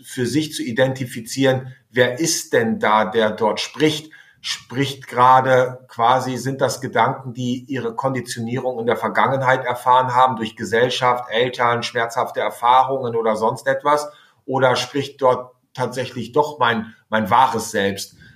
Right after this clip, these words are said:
Ne, und das lässt sich ja sehr leicht zu differenzieren. Also die Antwort auf die Frage, wer spricht denn da, um darauf aufbauend dann auch mit der Situation umzugehen. Also das, was, was wir Führungskräfte, äh, machen können, ist, dass wir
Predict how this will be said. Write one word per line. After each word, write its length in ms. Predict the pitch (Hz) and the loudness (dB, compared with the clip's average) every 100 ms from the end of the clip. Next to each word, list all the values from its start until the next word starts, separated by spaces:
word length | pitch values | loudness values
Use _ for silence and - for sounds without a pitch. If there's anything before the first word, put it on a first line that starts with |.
| _ | _
Ne, 100 | 117 | -2
und 100 | 123 | 0
das 140 | 120 123 | 0 2
lässt 200 | 135 135 | 0 0
sich 140 | 123 | -2
ja 80 | 117 | 0
sehr 180 | 123 131 | 2 4
leicht 180 | 120 | 2
zu 120 | - - | -2 -4
differenzieren. 760 | 135 - 120 - 156 135 107 | -4 -4 -6 -4 2 2 2
Also 160 | 104 107 | -2 -2
die 100 | 113 | 0
Antwort 300 | 120 117 113 | 0 0 0
auf 100 | 110 | -2
die 100 | 104 | -4
Frage, 320 | 120 113 107 | 0 0 2
wer 120 | 113 | 0
spricht 400 | - - 147 - | 0 -4 -4 -2
denn 160 | 113 104 | -2 2
da, 400 | 104 120 - - _ | 4 4 0 -12 _
um 180 | 117 117 | -8 0
darauf 460 | 120 135 143 135 - | 4 4 4 2 4
aufbauend 640 | 113 139 - 127 127 127 | 4 4 2 2 2 2
dann 200 | 120 - | 0 2
auch 300 | 117 123 120 | 2 2 0
mit 120 | 120 | -4
der 100 | 120 | -4
Situation 580 | 123 120 120 120 120 123 | -4 0 0 0 -2 -2
umzugehen. 640 | 135 - 120 107 104 101 - - _ | -6 -6 -4 -2 -4 -4 -14 -20 _
Also 360 | 117 123 123 - - _ | 0 2 2 -2 -18 _
das, 260 | 139 139 135 | 0 2 2
was, 320 | 131 123 - | 2 2 -6
was 240 | 127 127 131 | -4 -2 -2
wir 100 | 120 | -2
Führungskräfte, 840 | 185 196 135 - 135 - 123 110 | 2 4 2 0 -2 2 2 2
äh, 220 | 120 123 101 113 113 110 98 | -2 -2 -2 -8 -20 -18 -18
machen 440 | 104 107 147 202 202 | -14 -2 0 0 0
können, 280 | 135 120 107 | 2 0 -2
ist, 220 | 120 - | -4 -2
dass 220 | 120 - | -2 0
wir 240 | 127 120 | 0 0